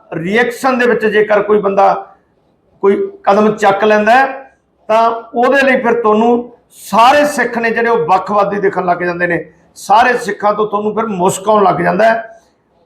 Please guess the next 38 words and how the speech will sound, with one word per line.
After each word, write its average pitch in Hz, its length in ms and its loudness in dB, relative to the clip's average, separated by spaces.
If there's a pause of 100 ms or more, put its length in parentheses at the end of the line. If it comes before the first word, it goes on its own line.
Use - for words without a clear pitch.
(120)
ਇਹ 240 260 2
ਉਹੀ 220 340 4
ਸਿੱਖ 214 320 -2
ਨੇ 214 400 0 (300)
ਜਿਨ੍ਹਾਂ 214 260 2
ਨੇ 233 80 2
ਤੁਹਾਡੀਆਂ 208 480 0 (160)
ਧੀਆਂ 196 280 2
ਨੂੰ 214 140 4
ਬਚਾ 190 300 2
ਕੇ 202 120 -2
ਲੈ 185 140 2
ਕੇ 185 140 -2
ਆਂਦਾ, 180 500 -2 (360)
ਜਿਨ੍ਹਾਂ 220 260 2
ਨੇ 226 120 2
ਤੁਹਾਡੀ 202 380 0
ਰੱਖਿਆ 190 360 2
ਕੀਤੀ। 208 580 -4 (340)
ਉਸੇ 220 440 2
ਗੁਰੂ 214 200 0
ਤੇਗ 226 340 2
ਬਹਾਦਰ 214 320 2
ਸੱਚੇ 208 280 -4
ਪਾਤਸ਼ਾਹ 196 480 0
ਨੇ 202 100 -2 (600)
ਤੁਹਾਡੇ 208 320 2
ਜੰਜੂਆਂ 190 540 2
ਨੂੰ 196 120 0
ਬਚਾਉਣ 190 400 0
ਦੀ 190 100 -2
ਖਾਤਰ 196 340 -2
ਆਪਣਾ 185 460 0 (280)
ਸੀਸ 214 420 0
ਦਾ 190 140 2
ਬਲੀਦਾਨ 202 600 2
ਦਿੱਤਾ 190 280 -2
ਸੀ 180 340 -6